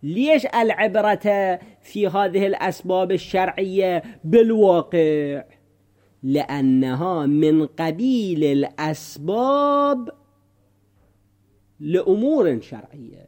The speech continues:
شلون الأسباب في الأمور التكوينية لا يرتبط تأثير، لا يرتبط تأثيرها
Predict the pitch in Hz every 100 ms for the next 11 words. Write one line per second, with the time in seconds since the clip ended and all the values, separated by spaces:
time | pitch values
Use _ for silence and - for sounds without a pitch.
0 | - - 160 220 285 269 262 - 220 208
1 | 220 214 220 214 220 226 220 202 - 226
2 | - 202 202 208 208 208 190 175 - _
3 | _ _ _ _ _ _ 180 214 247 294
4 | 311 294 262 233 - 226 220 226 214 214
5 | 196 165 - _ _ _ _ _ _ _
6 | _ - 226 - 190 - 226 233 220 220
7 | 247 247 220 196 220 208 214 202 208 185
8 | - 214 208 196 196 180